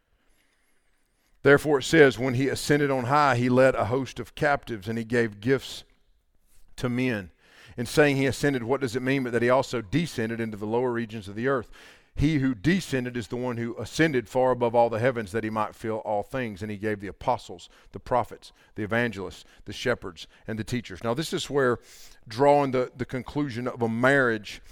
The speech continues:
can get a little bit tricky, 'cause this third consideration would be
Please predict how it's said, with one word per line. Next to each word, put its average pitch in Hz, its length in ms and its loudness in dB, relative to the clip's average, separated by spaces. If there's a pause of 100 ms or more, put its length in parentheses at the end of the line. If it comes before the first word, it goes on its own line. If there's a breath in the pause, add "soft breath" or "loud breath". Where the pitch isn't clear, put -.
(260 soft breath)
can 135 120 -2
get 123 160 4
a 120 60 2
little 143 240 4
bit 147 240 -2
tricky, 151 480 -4 (180 soft breath)
'cause 127 140 0
this 123 200 -4
third 160 300 2
consideration 123 840 -2
would 104 160 -6
be 113 260 0